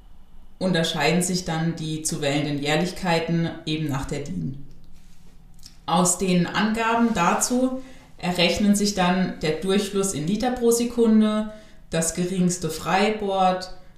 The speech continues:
sowie der hydraulische Nutzungsgrad der Rinne. Und ist diese dann eben beispielsweise überlastet, muss man eine größere Nennweite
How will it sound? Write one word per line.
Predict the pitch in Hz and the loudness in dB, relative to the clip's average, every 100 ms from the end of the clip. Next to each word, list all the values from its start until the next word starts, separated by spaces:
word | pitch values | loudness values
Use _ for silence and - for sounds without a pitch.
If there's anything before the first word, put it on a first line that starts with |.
| - | -8
sowie | - 175 185 | -2 0 2
der | 170 170 | 2 0
hydraulische | 170 - 156 156 160 175 | 0 0 2 2 0 0
Nutzungsgrad | 185 190 214 208 - 202 208 | 0 2 2 0 0 -2 -2
der | 214 | -2
Rinne. | 226 240 262 277 277 - - - - - - | 4 6 6 2 -2 -4 -4 -6 -14 -14 -4
Und | 170 165 160 | 0 0 0
ist | 170 175 - - | -2 0 -2 -4
diese | 185 202 208 202 | 0 0 2 0
dann | 165 165 156 | 0 0 0
eben | 156 | 0
beispielsweise | 147 151 - 165 156 143 139 - | 0 0 0 -2 -2 -2 -2 -2
überlastet, | - 135 135 170 - 233 226 - - - - - | -4 -2 0 0 2 2 0 -4 -12 -20 -20 -2
muss | 196 196 | 0 2
man | 190 | 2
eine | - 170 165 | 4 2 2
größere | - 170 170 170 156 | 0 0 2 0 0
Nennweite | 151 185 220 233 233 233 247 | 2 2 2 4 2 2 2